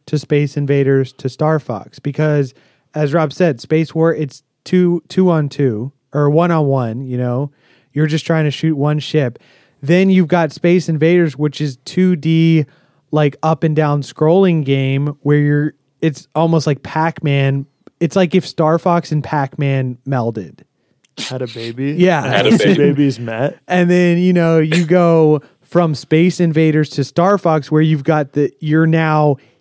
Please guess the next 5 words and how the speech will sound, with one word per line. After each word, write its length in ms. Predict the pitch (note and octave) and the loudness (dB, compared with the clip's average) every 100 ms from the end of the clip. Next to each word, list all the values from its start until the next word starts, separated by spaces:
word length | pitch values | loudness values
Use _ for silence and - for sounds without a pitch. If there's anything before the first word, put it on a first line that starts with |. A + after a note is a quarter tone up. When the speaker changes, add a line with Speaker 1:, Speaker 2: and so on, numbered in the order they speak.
| _ _ _ _ | _ _ _ _
Speaker 1:
in 500 | G#3+ A#3 G#3+ G3+ F#3 - _ _ | 0 2 4 2 0 -4 _ _
view 380 | D3+ E3+ G3 F3 | -4 2 4 4
of 140 | C#3+ | 2
the 80 | C3+ | -2
ship 480 | - - G#3 F3 | -2 0 2 2